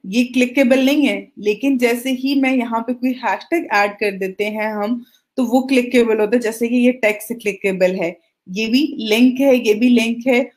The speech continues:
और अगर hashtag इसमें ऐड कर दें तो वो भी clickable होता है। उस पे आप click करेंगे तो आपको उससे further results मिल जाते हैं।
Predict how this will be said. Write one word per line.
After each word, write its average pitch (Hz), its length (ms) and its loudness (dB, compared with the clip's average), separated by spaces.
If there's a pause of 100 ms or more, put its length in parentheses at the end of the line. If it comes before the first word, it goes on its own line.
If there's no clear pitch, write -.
(160)
और 196 180 2
अगर 214 200 2
hashtag 226 440 0
इसमें 269 260 0
ऐड 214 220 2
कर 220 180 -2
दें 240 200 -2
तो 247 80 -2
वो 202 160 0
भी 262 280 -2 (340)
clickable 240 680 2 (380)
होता 196 360 0
है। 190 120 4
उस 196 100 -6
पे 233 100 -2
आप 214 200 2
click 240 220 0
करेंगे 240 300 0
तो 254 140 -2
आपको 214 220 -2
उससे 233 180 -8
further 220 360 -2
results 202 480 -2
मिल 190 180 -4
जाते 180 320 -4
हैं। 175 260 -6